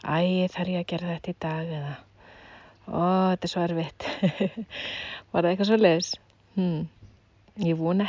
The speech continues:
ekki. Ég vona þú hafir vaknað spræk og hress og frísk og flott. Eða flottur. Um, það er eitt trix sem að ég hef mjög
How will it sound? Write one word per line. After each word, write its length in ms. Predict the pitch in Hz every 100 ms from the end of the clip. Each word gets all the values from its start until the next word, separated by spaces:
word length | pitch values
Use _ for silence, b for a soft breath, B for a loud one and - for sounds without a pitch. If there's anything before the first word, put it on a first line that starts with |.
| -
ekki. 380 | - 117 147 - _ -
Ég 80 | 170
vona 220 | 170 190
þú 80 | 185
hafir 260 | 175 165 143
vaknað 420 | 165 - 165 147 - -
spræk 800 | - - - - 156 185 202 - 156
og 60 | -
hress 400 | 151 - - -
og 80 | 165
frísk 440 | 165 - - -
og 80 | 143
flott. 460 | - 135 - - - _ - _ _ _ _ _ _ _ - _ - B B B B B B -
Eða 140 | 139 -
flottur. 460 | 135 - 277 - - B B B _ B B B B B B B B _ _ - 196
Um, 320 | 196 190 190 _ - _ _ _ _ - - -
það 380 | 196 190 208
er 140 | 220 220 - 226
eitt 320 | 233 - - _ -
trix 300 | 185 - -
sem 160 | 175 165
að 80 | 165
ég 160 | 170 160
hef 260 | 165 - -
mjög 800 | 170 170 175 175 185 185 175